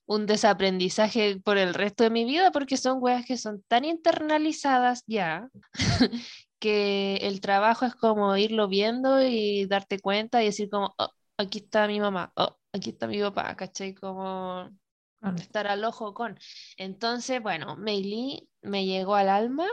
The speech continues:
Speaker 1: <laughs> Esa escena, bueno, ahí aparecen mis mami issues, pero, eh, las escenas con la mamá, weón, a mí me emocionaban mucho.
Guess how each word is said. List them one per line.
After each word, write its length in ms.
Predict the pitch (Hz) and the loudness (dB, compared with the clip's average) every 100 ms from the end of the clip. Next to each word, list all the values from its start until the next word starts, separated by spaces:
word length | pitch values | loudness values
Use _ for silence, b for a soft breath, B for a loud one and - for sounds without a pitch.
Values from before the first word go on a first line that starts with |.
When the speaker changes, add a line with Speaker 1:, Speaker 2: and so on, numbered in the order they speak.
| 494 | -6
Speaker 1:
<laughs> 720 | - - - - 240 247 - - 320 B B - | -6 -4 -4 -4 -6 -8 -10 -12 -12 B B -2
Esa 520 | 220 214 233 214 208 | 0 2 2 2 2
escena, 720 | 202 196 - 220 233 226 220 214 | 2 -2 -2 -4 -2 -2 -2 -4
bueno, 280 | 190 180 - | -4 -6 -4
ahí 380 | 180 190 196 196 - | -4 -4 -4 -6 -6
aparecen 480 | 190 185 196 202 202 | -2 -2 -2 -4 -4
mis 120 | 190 | -2
mami 380 | 202 202 220 285 | 0 0 -2 -2
issues, 300 | - 226 - | -4 -6 -4
pero, 340 | 214 208 202 B B B B - | -4 -2 -4 B B B B -4
eh, 500 | - 214 208 202 196 | 2 4 4 2 -2
las 180 | 196 190 | -4 -4
escenas 400 | 190 180 214 233 | -4 -4 -2 -2
con 160 | 233 220 | -2 -2
la 120 | 202 | 0
mamá, 420 | 185 180 190 214 | -2 0 0 2
weón, 240 | 220 202 190 | 2 0 0
a 80 | |
mí 140 | 185 190 | -2 -4
me 80 | 208 | -6
emocionaban 580 | 202 190 175 180 190 180 | -8 -10 -8 -6 -6 -6
mucho. 440 | 180 190 - | -8 -8 -12